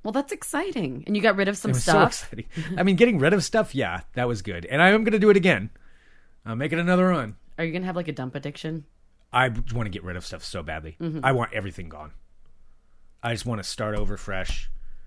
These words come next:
Speaker 2: I just, I just wanna remove things from my life.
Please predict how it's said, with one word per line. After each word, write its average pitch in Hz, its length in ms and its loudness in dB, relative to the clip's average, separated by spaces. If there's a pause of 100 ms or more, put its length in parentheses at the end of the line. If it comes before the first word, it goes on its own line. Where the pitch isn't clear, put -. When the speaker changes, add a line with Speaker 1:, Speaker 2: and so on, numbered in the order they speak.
(840)
Speaker 2:
I - 80 -6
just, 101 320 -10
I 98 100 -6
just 87 280 -10
wanna 87 240 -8 (260)
remove 82 380 -12
things - 400 -16 (240)
from 87 200 -12
my 80 100 -10
life. 73 340 -14